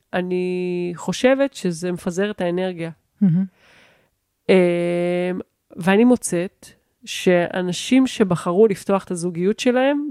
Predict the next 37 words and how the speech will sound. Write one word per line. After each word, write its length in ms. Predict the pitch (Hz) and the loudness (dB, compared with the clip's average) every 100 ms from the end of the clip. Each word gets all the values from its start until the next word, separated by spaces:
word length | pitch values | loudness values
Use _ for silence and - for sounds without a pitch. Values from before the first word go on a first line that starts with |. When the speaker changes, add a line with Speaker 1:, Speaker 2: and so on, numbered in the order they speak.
| - | -6
Speaker 1:
בחרו 400 | 185 - 185 247 | -6 -4 2 4
לעשות 300 | 240 190 233 | 4 0 -6
את 100 | 247 | -2
זה 100 | 269 | -2
מתוך 320 | 196 220 226 | 0 -2 -4
מקום 300 | 196 - 254 | -4 -2 -2
שהיה 260 | 214 196 233 | 0 0 0
להם 180 | 240 | -2
צורך 280 | 202 233 247 | -2 -2 -2
שלא 200 | - 185 | -2 -2
קיבל 260 | 196 190 190 | -2 -4 -4
מענה 280 | 190 175 185 | -2 -4 -4
בתוך 240 | 175 175 | -6 -8
הזוגיות. 520 | 160 165 165 160 - _ | -10 -8 -8 -8 -16 _
Speaker 2:
מהמם. 220 | 202 180 185 - - - - - | 4 6 4 -4 -20 -20 -20 -14
Speaker 1:
זאת 160 | - 208 | 0 4
אומרת, 580 | 208 226 190 170 - - | 6 4 2 -4 -10 -18
זה 140 | - 180 | -6 -4
יכול 180 | 185 220 | 2 2
לקרות 220 | 240 233 | 2 0
במרחב 360 | 233 190 208 | 0 -2 -4
של 160 | 202 214 | -4 -2
המיניות. 560 | 185 175 180 175 160 - | -2 0 0 -2 -4 -10
אני 300 | - 196 220 - _ _ | 0 2 2 -2 _ _
פוסט-טראומה 540 | - 190 - 180 180 180 | -6 -6 -4 -4 -2 -4
מינית. 500 | 170 175 - - - - | -4 -6 -8 -18 -14 0
Speaker 2:
מהמם. 240 | 180 170 185 _ - | 2 4 0 _ -14
Speaker 1:
עשיתי 240 | - 240 | 0 4
מלא 220 | 208 185 | 4 4
עבודה 400 | 208 214 190 180 185 _ _ _ _ _ _ _ - | 4 2 -2 -4 -4 _ _ _ _ _ _ _ -2
על 140 | 180 | -2
עצמי, 360 | 165 - 180 185 | -2 0 0 0
ועודני 380 | 175 165 202 233 | -2 0 2 2
עושה, 340 | 175 - 180 | 0 -4 -6
כדי 260 | 196 175 170 | -6 -6 -6
שיהיה 1000 | - 170 170 - 180 175 - - 180 180 | -6 -6 -8 -10 -12 -12 -12 -6 -2 2
לי, 220 | 208 233 | 4 2